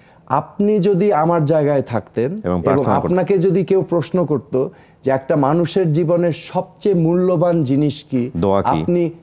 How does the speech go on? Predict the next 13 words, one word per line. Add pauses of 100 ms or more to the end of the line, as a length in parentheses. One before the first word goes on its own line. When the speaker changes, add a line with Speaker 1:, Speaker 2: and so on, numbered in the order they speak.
Speaker 2:
হুম। (220)
Speaker 1:
কি
জবাব
দিতেন?"
Speaker 2:
বা
Speaker 1:
তখন
Speaker 2:
দোয়া
করতেন।
Speaker 1:
মহান
আল্লাহ
তাআলা
বলেছিল, (380)
"সুস্থতা।"